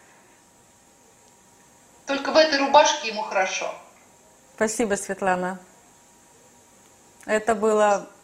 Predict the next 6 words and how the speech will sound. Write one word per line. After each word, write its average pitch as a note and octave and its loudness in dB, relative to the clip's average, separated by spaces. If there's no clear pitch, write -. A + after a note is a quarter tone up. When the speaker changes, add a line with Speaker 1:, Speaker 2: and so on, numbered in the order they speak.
Speaker 2:
восхитительно, F#3+ -8
правда. F3 -6
И B3 4
вот B3 2
как B3+ 0
раз B3+ 4